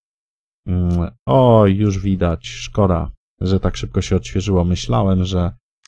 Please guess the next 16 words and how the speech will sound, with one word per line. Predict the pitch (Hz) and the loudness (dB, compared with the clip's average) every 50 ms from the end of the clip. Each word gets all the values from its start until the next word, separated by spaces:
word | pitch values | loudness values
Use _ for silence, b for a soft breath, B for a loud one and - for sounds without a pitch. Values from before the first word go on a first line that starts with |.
| _ _ _ _ - | _ _ _ _ -2
tak | - - - - | 0 0 0 0
szybko | - - - - - 101 | -4 -6 -4 -2 -2 -4
się | - - 95 | -2 -2 -2
to | - 92 | 0 0
nie | 92 90 | 2 0
odświeży | 90 - - - - 123 127 117 117 120 | 0 -2 -4 0 4 6 6 6 6 4
i | 104 101 | 4 4
będzie | 113 113 113 107 | 4 2 2 0
jeszcze | 101 - - 110 | -2 -2 -4 -6
czternastka | 104 - - 101 98 110 117 117 - - - 101 | -6 -4 -4 -4 -2 -2 -2 -4 -4 -4 -6 -8
pokazana, | - - - 98 95 95 101 139 | -6 -4 -4 -2 -2 -2 -2 -2
ale | 170 - - | -2 0 0
już | 127 110 101 | -2 -2 -2
widać | 95 98 95 95 92 - | 0 0 0 0 -2 -2
piętnastkę, | - 82 - - - 85 85 - - - 82 | -6 -10 -8 -6 -6 -6 -6 -8 -10 -12 -12
więc | 80 - 80 80 - - | -10 -10 -10 -12 -12 -14